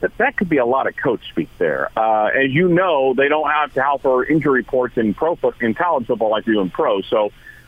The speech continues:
when we get to the stadium tomorrow, it'll be, uh, as your guess is as good as mine at, at what that is. Uh, from what I've been told, it's a lot of first game, uh, soreness and what type of thing. It's not like, you know, uh, torn A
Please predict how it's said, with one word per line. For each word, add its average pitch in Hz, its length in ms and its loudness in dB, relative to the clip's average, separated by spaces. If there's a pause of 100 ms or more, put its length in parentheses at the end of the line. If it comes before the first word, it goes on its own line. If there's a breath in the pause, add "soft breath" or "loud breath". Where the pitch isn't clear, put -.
(100)
when 127 140 0
we 156 60 2
get 160 100 0
to 135 60 -2
the 123 80 0
stadium 147 340 0
tomorrow, 120 640 0 (100)
it'll 131 160 2
be, 117 320 2
uh, 113 100 0 (300)
as 107 140 -6
your 127 140 0
guess 127 260 -2
is 113 100 -4
as 101 60 -4
good 120 120 2
as 104 140 0
mine 123 240 0
at, 101 160 -2
at 101 100 2
what 107 140 0
that 101 180 0
is. 95 240 2 (540 loud breath)
Uh, 120 300 0 (100)
from 139 140 0
what 196 280 2 (200)
I've 170 180 0
been 165 160 0
told, 175 480 0
it's 147 180 -2
a 151 60 2
lot 151 380 2
of 147 260 2 (400)
first 180 340 -2
game, 165 600 2 (600)
uh, 127 200 0 (160)
soreness 175 400 2 (200)
and 143 160 2
what 151 160 0
type 156 200 -2
of - 100 -20
thing. 147 320 0
It's 135 180 -2
not 156 300 0
like, 139 380 -2
you 143 100 0
know, 131 460 2
uh, 127 200 2
torn 151 220 -2
A 143 160 0